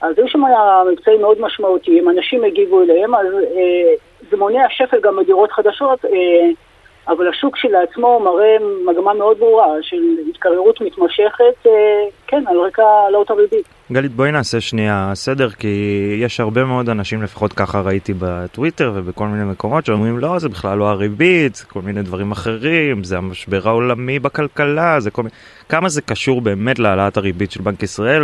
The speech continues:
Speaker 2: ואת יודעת, כמה זה... ה-, ה-, סבבה שזה קשור, האם זה ה-, המוקד של הקשר?
Speaker 1: אה, כדי לבודד ממש כל גורם צריך להריץ מודל יותר מורכב, אבל אני חושבת שזה לא מקרי, כלומר,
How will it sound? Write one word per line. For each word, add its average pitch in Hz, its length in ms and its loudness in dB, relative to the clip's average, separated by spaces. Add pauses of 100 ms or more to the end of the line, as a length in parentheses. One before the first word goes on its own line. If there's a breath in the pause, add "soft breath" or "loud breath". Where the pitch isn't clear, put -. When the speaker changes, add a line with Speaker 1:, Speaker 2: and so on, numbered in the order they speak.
Speaker 2:
ואת 98 600 -4
יודעת, 98 260 -4
כמה 117 240 -4
זה... 107 240 0
ה-, 92 240 0
ה-, 90 440 -4 (720 loud breath)
סבבה 117 260 -2
שזה 120 200 -4
קשור, 156 400 0
האם 117 160 0
זה 123 180 0
ה-, 90 140 -4 (140)
המוקד 90 540 -4 (160)
של - 180 -10
הקשר? 78 360 -8 (1700 loud breath)
Speaker 1:
אה, 185 680 2
כדי 208 160 2
לבודד 202 340 2
ממש 208 300 2 (100)
כל 208 160 2
גורם 196 460 4
צריך 190 200 0
להריץ 185 340 2
מודל 185 220 2
יותר 180 260 0
מורכב, 180 500 2 (260)
אבל 175 180 0
אני 175 160 -6
חושבת - 360 -4
שזה 370 280 0
לא 214 160 6
מקרי, 262 460 -2
כלומר, 190 300 2